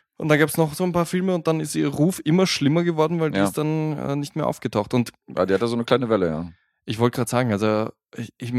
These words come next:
Speaker 1: in Wahrheit gibt's ja eh nur zwei Gründe, oder? Warum du auf einmal in Hollywood au-, untertauchst. Entweder du bringst es an der Kasse nicht mehr oder es will niemand mehr mit dir arbeiten.
Speaker 2: Mhm.
Speaker 1: Also da gibt's so ein paar Beispiele, wo ich mir immer denke, wo, wo ist grad die,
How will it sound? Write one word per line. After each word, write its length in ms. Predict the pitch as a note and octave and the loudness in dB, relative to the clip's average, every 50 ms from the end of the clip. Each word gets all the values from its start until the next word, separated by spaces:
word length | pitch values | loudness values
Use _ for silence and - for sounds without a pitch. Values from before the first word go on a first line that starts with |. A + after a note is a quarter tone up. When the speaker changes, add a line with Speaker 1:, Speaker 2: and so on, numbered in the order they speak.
| A#2 - _ - | -4 -4 _ -6
Speaker 1:
in 160 | C3 B2 A#2+ | -4 -2 -2
Wahrheit 260 | G#2+ G#2 A2 C3+ C#3 | -2 -2 -2 -4 -4
gibt's 220 | - - - - - | -4 -6 -6 -4 -2
ja 140 | C#3+ C3+ B2 | -2 -2 -2
eh 140 | A#2+ C3 | -2 -2
nur 300 | C#3+ D#3 C#3+ B2 A#2 A2+ _ | -2 0 0 0 0 -2 _
zwei 280 | - - - G#2+ A2 A#2+ | -8 -4 -2 -2 -2 -2
Gründe, 400 | - - A2+ A#2+ D3+ D#3+ B2+ G2+ | -4 -2 0 0 2 2 2 0
oder? 300 | G2 G#2 B2 D3 C#3+ A#2+ | 2 2 0 0 0 0
Warum 260 | A#2 G#2+ A2+ A#2+ B2 | -2 0 0 0 0
du 80 | B2+ B2 | 0 0
auf 80 | A#2 | 0
einmal 240 | A#2+ G#2+ A2+ A#2 A#2+ | 0 0 0 0 0
in 140 | A#2+ A2 G2+ | -2 0 0
Hollywood 480 | A2 A2 A#2 A#2+ B2 B2 - - - | 0 0 2 0 0 -2 -2 -4 -8
au-, 180 | - A2 A2 A#2+ - | -6 -6 -6 -6 -6
untertauchst. 600 | - - B2+ D3 - D3+ A2+ - G#2+ G#2+ - - | -4 -2 0 2 2 0 0 0 -2 -2 -2 -2
Entweder 300 | A#2 A#2 A2+ - B2 - - | -4 -4 -2 -4 -6 0 2
du 120 | D#3 C3+ | 2 0
bringst 300 | B2 - A#2+ B2 C3+ - | 2 2 2 2 2 2
es 100 | D3 B2 | 2 2
an 80 | B2 A#2 | 2 2
der 80 | A#2 A#2 | 2 -2
Kasse 380 | - - - - - - D3 | -4 -8 -12 -10 -4 -2 0
nicht 240 | C3+ C#3 C#3+ - - | 0 0 -2 -2 -2
mehr 260 | E3 E3 E3 D3+ - | 0 0 0 0 0
oder 280 | C3 B2 B2+ C#3+ D3 - | 0 0 2 2 0 0
es 160 | C3+ B2 B2 | -2 0 0
will 120 | B2 C3+ | 0 2
niemand 300 | C3+ C#3 C#3+ C#3+ C#3 - | 2 2 2 0 0 0
mehr 100 | C#3+ C#3 | -2 -2
mit 140 | C3+ C3+ C3 | -2 -2 0
dir 160 | - C3 A#2+ | 2 2 2
arbeiten. 400 | - D#3 C#3 G#2 F#2+ - - G#2+ - _ _ | 4 4 4 2 2 -2 -8 -12 -12 _ _
Speaker 2:
Mhm. 300 | F#2 F2+ E2+ E2 E2 G2 G#2+ - _ _ _ | -8 -6 -6 -6 -6 -10 -14 -20 _ _ _
Speaker 1:
Also 140 | - B2 C#3 | 2 4 6
da 80 | C#3+ D3+ | 6 6
gibt's 200 | C3+ D3 - - | 4 2 4 4
so 60 | E3+ | 4
ein 100 | D3+ C3+ | 4 4
paar 220 | - B2 A#2 A#2+ - | 4 2 2 4 4
Beispiele, 380 | C#3 C3+ C3 - - D3 C3+ | 4 2 2 4 2 2 4
wo 80 | C3 C#3 | 4 4
ich 80 | C3+ C3+ | 4 6
mir 260 | C#3 C3 B2+ B2 - - | 4 4 2 0 -4 -6
immer 240 | - C3 C3+ C3+ B2+ | -6 -2 -2 -2 -2
denke, 220 | - B2 A#2+ B2 A#2 | -2 -4 -6 -6 -2
wo, 320 | A#2 C3 E3+ F#3 E3+ - | 0 2 2 2 2 0
wo 200 | - C3+ C#3+ E3 F3 | 0 4 8 8 8
ist 220 | E3 - - - _ _ _ _ - - | 8 6 0 -6 _ _ _ _ -6 -4
grad 340 | - B2+ B2+ D#3+ - - - | -2 2 2 2 2 2 0
die, 240 | F3 D#3+ E3 D#3 | 0 0 0 -2